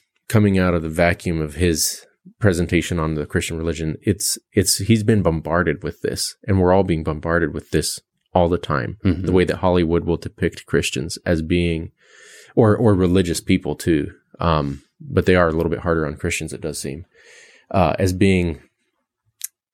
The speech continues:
Speaker 1: unnecessarily strict, legalistic, not, uh, willing to understand people and where they're at, un-, you know, lacking compassion, all of these things. And I think that Christians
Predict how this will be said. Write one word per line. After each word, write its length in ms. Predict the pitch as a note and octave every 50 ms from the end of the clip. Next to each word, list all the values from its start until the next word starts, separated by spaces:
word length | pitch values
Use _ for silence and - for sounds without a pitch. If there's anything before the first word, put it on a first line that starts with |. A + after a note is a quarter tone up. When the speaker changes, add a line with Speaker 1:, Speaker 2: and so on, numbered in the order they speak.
| _ - - -
Speaker 1:
unnecessarily 1200 | A#2 G#2 G2+ G2 F#2+ F#2+ F2+ - - F2+ - - - F#2+ F2+ F2 E2+ F2 E2+ E2+ E2+ D#2+ D#2+ D#2 - _ _ _ _ _ _ _ _ _
strict, 760 | - - - - - - F#2 F2 F2 E2+ - - - - _ _ _ _ _ _ _ _ _ _ _ _ _ _ _ _ _ -
legalistic, 880 | F#2 F#2 F#2+ F2 F2+ E2+ F2 F2 E2 - - - E2+ E2 - - - _ _ _ _ _ _ _ _ _ _ -
not, 540 | F#2+ F#2 F2+ F2+ F2+ F2+ F#2 - - - - - - -
uh, 160 | G2 F2 E2+
willing 320 | E2 F2 F2+ F2 F2 E2+ D#2+
to 100 | - F2+
understand 640 | F2+ F2 E2 - - - F#2 E2+ E2 E2+ E2+ D#2+
people 380 | - F#2 F2 - - F2 F2 E2+
and 140 | E2+ D#2+ D#2+
where 160 | F#2 F2+ F2
they're 180 | E2+ E2+ E2+ E2+
at, 340 | E2+ E2+ E2+ E2+ E2+ - - - - _ _ -
un-, 220 | G#2 G2+ G2+ G2 - - - -
you 120 | A2 F#2+
know, 180 | F2 E2+ E2 E2
lacking 440 | E2+ F#2 F#2+ F#2+ F#2+ - A2 G2+
compassion, 720 | E2+ F#2+ F2+ - - F#2 F2 F2+ - - - F2 F2 - G#2 -
all 140 | F#2 F#2 F2+
of 80 | F2
these 240 | E2+ D#2+ E2 - -
things. 320 | - D#2+ D#2 E2 G#2+ - - _ _ _ - - - - - - - - - -
And 520 | - A2 G2 F#2 F2 E2+ E2 D#2+ D#2 - - - - - -
I 120 | - F#2+
think 300 | G2+ - A2+ G#2+ G2 -
that 220 | - F2 F2 E2+ -
Christians 840 | - - G#2 - - - A2 G2 F2 E2 D#2+ D#2 - - - -